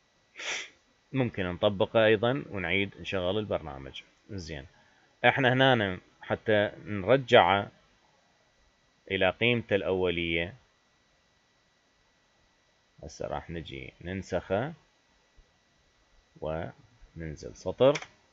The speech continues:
زين،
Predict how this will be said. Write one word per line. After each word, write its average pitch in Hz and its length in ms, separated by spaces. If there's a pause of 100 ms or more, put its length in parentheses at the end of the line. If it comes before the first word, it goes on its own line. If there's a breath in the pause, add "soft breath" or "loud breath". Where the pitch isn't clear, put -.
(3000)
زين، 67 260